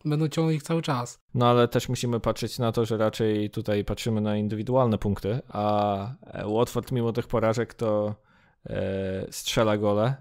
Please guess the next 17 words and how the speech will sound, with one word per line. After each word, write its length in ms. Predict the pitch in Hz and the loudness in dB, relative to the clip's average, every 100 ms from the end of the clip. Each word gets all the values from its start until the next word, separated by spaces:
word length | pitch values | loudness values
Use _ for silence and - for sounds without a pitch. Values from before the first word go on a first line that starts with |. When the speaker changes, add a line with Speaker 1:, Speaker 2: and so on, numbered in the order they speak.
| - | -8
Speaker 2:
i 280 | - 117 117 | -6 -2 0
napastnicy 540 | 113 110 113 123 107 127 | -2 -2 -4 -4 -4 -4
oddają. 440 | 131 139 110 95 - - - | 4 6 6 4 -2 -16 -14
A 120 | - 98 | -6 -4
co 180 | - | 0
do 120 | 113 110 | 0 2
tego, 1120 | 110 110 110 107 107 101 101 98 101 98 101 | 2 2 4 6 6 4 4 4 2 0 -4
co 120 | - 110 | -6 -4
mówiliście, 540 | 104 104 98 - 107 | -2 -2 -4 -2 0
Łukasz 300 | 110 107 104 | 0 0 -4
chce 380 | - 113 101 98 98 98 98 101 101 | -4 0 0 2 0 0 -2 -2 -2
zawodników 580 | 98 98 101 104 104 95 | -2 -4 -4 -6 -8 -6
Watfordu, 600 | 104 98 104 98 104 107 | -6 -4 -4 -4 -4 -4
napastników 600 | 117 104 101 - 104 101 | -4 -4 -4 -4 -4 -4
wstawiać 380 | - - 104 101 | -6 -2 0 0
do 120 | 95 | -4
składu. 440 | - - 98 98 | -6 -2 0 0